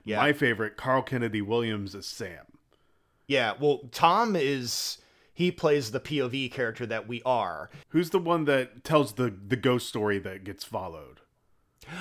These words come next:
Speaker 1: Oh.
Speaker 2: I thought that was Zach.
Speaker 1: You know what? I might be confused.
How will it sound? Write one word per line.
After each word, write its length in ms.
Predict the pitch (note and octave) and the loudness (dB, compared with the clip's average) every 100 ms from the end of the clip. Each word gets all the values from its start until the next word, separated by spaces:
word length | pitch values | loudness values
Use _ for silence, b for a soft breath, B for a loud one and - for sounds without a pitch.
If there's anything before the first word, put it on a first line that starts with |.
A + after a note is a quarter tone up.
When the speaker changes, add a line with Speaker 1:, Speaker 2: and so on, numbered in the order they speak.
| G3 B A#2 | -8 B 0
Speaker 1:
Oh. 600 | A#2+ F3 A#3 D#4 D#4 C#4+ | 6 8 8 6 4 4
Speaker 2:
I 80 | A#3+ | 4
thought 280 | G#3 C#3+ | 6 6
that 160 | B2+ A2+ | 6 4
was 180 | A2 G#2 | 2 -2
Zach. 280 | G#2 F#2+ F#2 | -4 -6 -6
Speaker 1:
You 1000 | F#2 F#2 F2+ F2 F2 E2+ E2+ F#2+ G2 A#2 | -8 -6 -8 -8 -10 -10 -10 -12 -8 -6
know 140 | B2 | -4
what? 280 | C#3 D3 G#3+ | 2 4 4
I 80 | C3 | 0
might 260 | A#2 G#2 - | -2 -6 -6
be 100 | A#2+ | -10
confused. 720 | E3+ D#3+ A3+ D4 D3 - - | -10 -8 -8 -6 -6 -8 -18